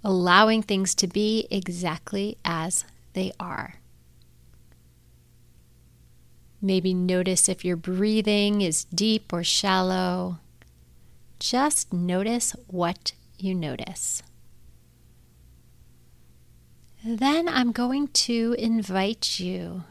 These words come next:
to start bringing to mind the areas of your life that are causing stress right now. I like to imagine a pile of clothing.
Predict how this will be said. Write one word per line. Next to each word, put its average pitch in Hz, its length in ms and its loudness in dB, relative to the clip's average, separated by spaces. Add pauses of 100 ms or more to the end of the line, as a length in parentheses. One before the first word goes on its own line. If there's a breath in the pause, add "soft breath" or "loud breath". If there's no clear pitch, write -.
(120)
to 240 240 -2
start - 960 2 (420 soft breath)
bringing 254 580 2
to - 140 2
mind 196 680 2
the 202 200 -2
areas 262 500 2 (140)
of 233 240 0
your 302 160 2
life 196 460 -2 (680 soft breath)
that 214 260 4
are 214 240 2
causing 269 760 6
stress - 760 4
right 185 240 -2
now. 156 360 -8 (720 loud breath)
I 311 300 6
like 240 320 4
to 262 340 0
imagine 180 840 0 (580 soft breath)
a 202 100 0
pile 277 720 2
of - 280 -2
clothing. 175 720 -4